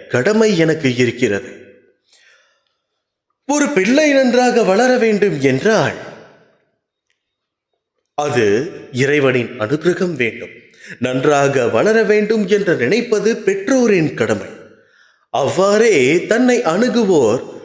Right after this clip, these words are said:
குடும்பமும் நன்றாக வாழ வேண்டும் என நினைப்பது குருவின் கடமை. குடும்பத்தில் குழந்தைகளும் அடக்கம்தானே. தோட்டக்காரன் செடிக்கு தண்ணீர் ஊற்ற வேண்டிய கடமையில் இருக்கிறான். அவ்வாறே தன்னை அணுகியவர்கள்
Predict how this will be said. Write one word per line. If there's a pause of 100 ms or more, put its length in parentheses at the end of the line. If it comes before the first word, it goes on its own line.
(200)
குடும்பமும்
நன்றாக
வாழ
வேண்டும்
என
நினைப்பது (120)
குருவின்
கடமை. (1200)
குடும்பத்தில்
குழந்தைகளும் (440)
அடக்கம்தானே. (960)
தோட்டக்காரன்
செடிக்கு
தண்ணீர்
ஊற்ற
வேண்டிய
கடமையில்
இருக்கிறான். (460)
அவ்வாறே
தன்னை
அணுகியவர்கள்